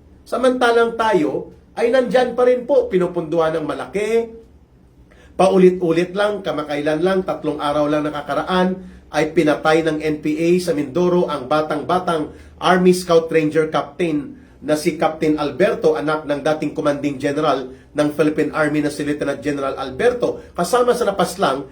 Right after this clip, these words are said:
ang dalawang mga kasamahan niya, ah, na si, ah, Corporal,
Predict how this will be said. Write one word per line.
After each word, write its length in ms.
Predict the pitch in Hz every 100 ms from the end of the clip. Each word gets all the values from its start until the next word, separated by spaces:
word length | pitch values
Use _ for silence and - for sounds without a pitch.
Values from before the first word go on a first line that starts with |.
| -
ang 160 | - 160
dalawang 400 | 165 165 165 180
mga 220 | 170 165
kasamahan 440 | 165 165 151 147 165
niya, 160 | 208 143 - - -
ah, 240 | - 143
na 80 | 156
si, 240 | 151 160 151
ah, 160 | 139
Corporal, 680 | - 175 175 175 165 160 156